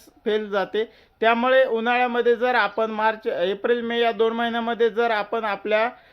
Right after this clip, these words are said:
अ, अ, आपल्या शेडला विश्रांती दिली, तर नक्कीच उर्वरित बॅचेस ह्या सक्सेस निघण्यास मदत होते. बंधूंनो, तुम्हाला ही माहिती कशी वाटली, आम्हाला कमेंट बॉक्समध्ये कळवा व तुम्हाला रेशीम शेती निगडीत व्हिडिओ पाहायला आवडतात का नाही,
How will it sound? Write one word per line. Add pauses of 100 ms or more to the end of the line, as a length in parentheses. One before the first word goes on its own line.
(140)
अ, (280)
अ, (100)
आपल्या
शेडला
विश्रांती
दिली,
तर
नक्कीच
उर्वरित
बॅचेस
ह्या
सक्सेस
निघण्यास
मदत (640)
होते. (260)
बंधूंनो,
तुम्हाला
ही
माहिती
कशी
वाटली,
आम्हाला
कमेंट
बॉक्समध्ये
कळवा
व
तुम्हाला
रेशीम
शेती
निगडीत (140)
व्हिडिओ
पाहायला
आवडतात (100)
का
नाही,